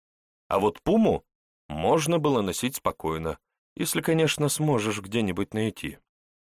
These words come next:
«Чего завис?» — вырвал меня из ступора голос Тихомирова. «Давай, переодевайся, вот, держи ещё тут бельё, носки и кроссовки». «У меня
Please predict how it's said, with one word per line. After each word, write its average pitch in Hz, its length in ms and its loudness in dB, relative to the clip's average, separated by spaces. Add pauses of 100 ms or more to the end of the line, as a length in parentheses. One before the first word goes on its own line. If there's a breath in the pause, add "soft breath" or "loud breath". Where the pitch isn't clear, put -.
(760)
«Чего 165 460 4
завис?» — 131 600 2 (760)
вырвал 85 460 2
меня 95 240 0
из 80 100 -2
ступора 95 400 -2
голос 87 380 -2
Тихомирова. 87 680 -4 (840)
«Давай, 82 560 2
переодевайся, 107 1000 2 (420)
вот, 147 260 4
держи 131 360 2
ещё 101 300 2
тут 87 180 -6
бельё, 101 360 2
носки 101 340 0
и 85 40 0
кроссовки». - 640 -4 (1200)
«У 85 180 -6
меня 98 520 0